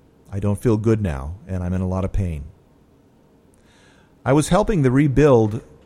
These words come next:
let's see. "I'm, I was helping to rebuild their village after Israel had bombed it for the third time. Now Israel have bombed it for the fourth time. Can you imagine how growing up under these conditions are?"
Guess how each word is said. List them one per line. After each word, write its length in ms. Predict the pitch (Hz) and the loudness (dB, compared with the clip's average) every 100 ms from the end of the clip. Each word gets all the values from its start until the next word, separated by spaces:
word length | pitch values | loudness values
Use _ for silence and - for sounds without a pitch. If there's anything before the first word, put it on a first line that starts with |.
| _ _ _ _ - | _ _ _ _ -12
let's 160 | 98 | -10
see. 140 | 101 92 | -6 -4
"I'm, 200 | 113 - | -4 -4
I 100 | - | -2
was 140 | 117 110 | 0 0
helping 300 | 170 - 160 | 0 0 0
to 140 | 147 | 2
rebuild 480 | 131 127 113 143 151 | 2 2 2 2 2
their 140 | 123 | 2
village 460 | 110 117 143 92 92 | 2 2 2 2 2
after 220 | 101 98 | 0 0
Israel 420 | 95 123 117 113 | -2 -2 0 0
had 200 | 101 98 | 0 0
bombed 320 | 90 110 131 101 | -2 0 0 -2
it 100 | - | -4
for 120 | 95 | -6
the 120 | 95 | -6
third 340 | - 101 90 | -4 -4 -6
time. 420 | - 117 85 64 - _ _ _ _ _ _ _ _ | -6 -4 -4 -8 -16 _ _ _ _ _ _ _ _
Now 320 | - 104 117 127 | -4 2 2 2
Israel 400 | 113 101 107 104 | 0 0 2 2
have 160 | 107 | 0
bombed 260 | 101 104 110 | 0 0 0
it 120 | 120 | -2
for 220 | - 117 | -2 -2
the 80 | 113 | -2
fourth 320 | 117 143 160 | -2 -4 -4
time. 300 | - 82 57 - _ _ _ _ _ _ | -4 -8 -10 -20 _ _ _ _ _ _
Can 200 | 123 120 | -4 0
you 140 | 120 | 2
imagine 680 | 120 131 139 151 107 78 - - _ _ - | 2 0 0 0 -2 -8 -12 -20 _ _ -6
how 160 | 98 | -4
growing 440 | 95 113 110 131 123 | -2 2 2 2 2
up 200 | 110 113 | 0 0
under 160 | 104 | -2
these 260 | 104 101 - | 0 -2 -4
conditions 680 | 120 110 107 - 87 90 - | -4 -2 -2 -2 -6 -8 -10
are?" 360 | 101 80 62 | -10 -10 -12